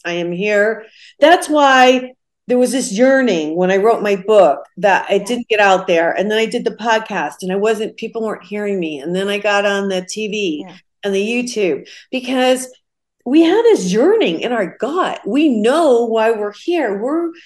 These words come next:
Speaker 1: the voice of God. We're the shining light. And when we connect to God and we're on our mission, okay, I'm just gonna say this, then I feel like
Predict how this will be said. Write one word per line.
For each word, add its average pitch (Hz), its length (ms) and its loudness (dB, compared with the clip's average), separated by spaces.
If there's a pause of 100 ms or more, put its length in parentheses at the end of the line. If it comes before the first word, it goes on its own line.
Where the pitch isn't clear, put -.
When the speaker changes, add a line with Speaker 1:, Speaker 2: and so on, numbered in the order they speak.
(260)
Speaker 1:
the 247 80 2
voice 269 400 0
of 226 180 -8
God. 226 420 -2
We're 294 220 0
the 214 220 2
shining 277 720 -2
light. 247 400 0
And 214 120 -2
when 220 160 0
we 220 160 -4
connect 254 460 -6
to - 80 -2
God 170 500 2 (240)
and 214 120 -2
we're 202 220 -2
on 311 220 0
our 277 140 0
mission, 214 720 -4 (400)
okay, 214 380 0
I'm 202 120 0
just 233 140 -8
gonna 226 140 -4
say 294 260 0
this, - 260 -4
then 294 220 0
I 294 240 -2
feel 262 240 2
like 190 460 4